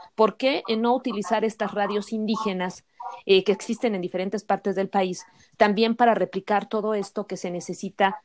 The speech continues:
de manera urgente y que no se ha, este, no s-, no hay un plan establecido para, para saber hasta dónde hay una cobertura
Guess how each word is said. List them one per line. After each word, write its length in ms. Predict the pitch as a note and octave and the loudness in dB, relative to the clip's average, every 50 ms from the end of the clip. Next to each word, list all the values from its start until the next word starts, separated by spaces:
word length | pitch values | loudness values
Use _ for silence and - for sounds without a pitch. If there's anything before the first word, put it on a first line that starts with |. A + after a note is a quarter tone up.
| _ - - | _ -16 -4
de 140 | F3 E3+ F#3+ | 0 2 2
manera 280 | F#3 F#3 G3 G3+ A3 | 4 4 4 4 4
urgente 560 | A3+ A3+ - - A#3+ A#3 G#3 - - F3 F3 - _ - _ _ - - _ _ _ _ - - - _ | 4 4 2 2 2 2 2 0 -2 -4 -6 -6 _ -20 _ _ -20 -20 _ _ _ _ -20 -20 -10 _
y 100 | G3+ G#3 | -8 -2
que 160 | - - F#3 | 0 0 2
no 160 | F#3 F#3+ F#3+ | 2 2 0
se 260 | F#3+ - - G3+ F#3+ F3+ | -2 0 0 2 4 6
ha, 260 | F3 F3+ F3+ F#3+ - - | 6 6 4 2 2 -2
este, 720 | F3+ D#3+ - - - - - F3+ E3+ E3 D#3+ D#3 - - - - - - - - - _ | -6 -8 -8 -12 -14 -12 -8 -6 -6 -6 -6 -8 -10 -14 -18 -20 -20 -20 -20 -20 -12 _
no 140 | - A3 A3+ | -2 -2 -2
s-, 160 | A3+ - - - | -2 -4 -6 -2
no 120 | A#3 A#3 | 2 2
hay 140 | C4 C4 A#3+ | 4 4 4
un 140 | B3 A3+ A3 | 2 0 2
plan 240 | - A#3 G#3+ G#3+ G#3+ | 2 2 2 2 0
establecido 760 | G#3+ - - F#3+ E3+ F3 F3+ - - G#3+ G#3 D#3+ E3+ F3 - _ _ _ _ | -4 -2 0 0 0 0 -4 -4 -4 -4 -2 0 -2 -2 -4 _ _ _ _
para, 460 | - G3 F#3+ F#3 F#3 F#3 F#3 F3+ - | 4 6 6 6 6 4 2 -2 -2
para 200 | - G3 F#3+ F#3+ | -4 -4 -4 -4
saber 340 | G3 - G#3+ G3+ F#3+ A3+ A#3 | -6 -4 -4 -2 -2 -2 -4
hasta 200 | B3+ A#3+ - G#3 | -4 -6 -6 -8
dónde 200 | G3 G3+ G#3 G#3+ | -8 -6 -8 -8
hay 80 | G#3 G#3 | -8 -8
una 160 | G#3 G#3 G3 | -10 -10 -8
cobertura 640 | - F#3 E3+ E3+ E3 E3+ - - G#3 F#3+ F3+ F3 F3 | -6 -4 -4 -4 -4 -6 -8 -6 -2 0 0 0 0